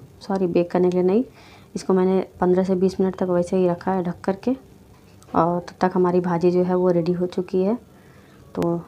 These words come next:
देख लीजिए आप भाजी जो है, क्या हाल है भाजी का, एक साथ हम डबल काम कर रहे हैं। हमारी भाजी जो है पूरी तरीके से गल चुकी है। अब हम आपको हा-, हाथ से दिखाएंगे, सॉरी चम्मच से यानी चेक करके दिखाए हैं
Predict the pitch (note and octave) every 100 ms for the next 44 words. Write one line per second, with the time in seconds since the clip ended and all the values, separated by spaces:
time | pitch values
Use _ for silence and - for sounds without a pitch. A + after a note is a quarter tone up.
0 | - F3+ F3+ F#3 F#3 F3+ F3+ F#3+ E3+ E3
1 | F3+ F3+ F3+ A#3 - - - - - -
2 | - F#3 F3+ F3+ F3+ F3 F3+ F#3 A3+ -
3 | - - - - F3+ F#3+ F3+ F#3 F3 F3
4 | F3 F3 F3 F3+ F3+ F#3 F3+ G3+ B3 -
5 | - - - - - - - - - -
6 | - - - F#3 F3 F3+ F3+ E3+ F3+ F#3
7 | F#3 F3+ F3 F3 F3+ F3 F#3 F#3+ F3+ F3
8 | F3 F#3+ - G3 G#3+ C4 - F#3 F3+ F3+
9 | F3+ F3 - - - - F#3 F3 - F3
10 | F3 E3+ F3+ F3 F3 F3 - F#3 F3+ F3
11 | E3 E3+ F#3 G#3 - - - F3 F3 -
12 | F3 F3 - F3 F3 F3 - - - -
13 | - E3+ E3+ - F3 F#3 F3+ F3+ F3 F3
14 | F3+ F#3+